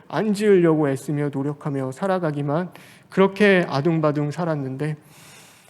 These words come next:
정말로 하나님 말씀 통해 자신을 발견해 보니 어둠 속에서도 하나님의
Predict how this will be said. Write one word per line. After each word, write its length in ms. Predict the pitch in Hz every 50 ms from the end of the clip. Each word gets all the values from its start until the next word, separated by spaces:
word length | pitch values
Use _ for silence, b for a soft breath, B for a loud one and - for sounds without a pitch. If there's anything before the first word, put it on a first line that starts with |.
| b b b b b b
정말로 280 | - 208 214 214 208 214
하나님 300 | 208 208 208 214 214 196
말씀 340 | 175 165 165 - - 208 185
통해 320 | 190 196 180 170 170 175
자신을 400 | 165 165 156 147 - 170 160 160
발견해 440 | 143 - 131 135 135 151 139 139 139
보니 340 | 135 139 123 127 131 131 123 - _ _ _ _ _ _
어둠 340 | - 139 135 147 170 160 156
속에서도 800 | 156 - 165 151 165 151 - 165 151 160 196 247 269 - B B B B B
하나님의 840 | B - - 226 226 208 202 190 175 165 151 151 147 143 147 139 143